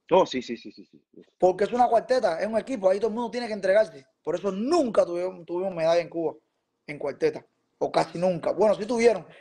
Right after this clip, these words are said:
Speaker 2: Cuando Giovanni Gutiérrez, eh, Pupo, que cogieron medalla.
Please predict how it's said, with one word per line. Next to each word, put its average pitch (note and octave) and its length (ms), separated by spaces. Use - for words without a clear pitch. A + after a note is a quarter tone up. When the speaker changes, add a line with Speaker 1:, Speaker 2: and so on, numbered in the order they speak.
Speaker 2:
Cuando F3+ 280
Giovanni F3+ 280
Gutiérrez, G3 800
eh, E3+ 160
Pupo, G#3 580
que F3 220
cogieron F3+ 420
medalla. F3 680